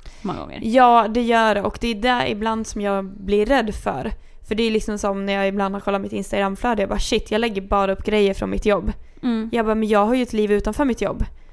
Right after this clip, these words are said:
Speaker 2: Nu
Speaker 1: Mm.
Speaker 2: måste jag liksom skärpa mig.
Speaker 1: Mm.
Speaker 2: För det jag tycker är alltid har varit svårast nu när vi har jobbat här i över tre år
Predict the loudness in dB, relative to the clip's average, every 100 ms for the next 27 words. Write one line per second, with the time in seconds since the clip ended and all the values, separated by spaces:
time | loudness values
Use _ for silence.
0 | -12 0 2 2 2 0 0 -2 -2 0
1 | 0 2 2 2 -2 -4 -8 -6 -4 -2
2 | -2 0 0 -2 -6 -4 -4 -2 0 -2
3 | -2 -2 -4 -2 0 0 -2 -4 -4 -2
4 | -2 -4 -6 -4 -2 -2 -2 -4 -4 -4
5 | -6 -6 -4 -2 -2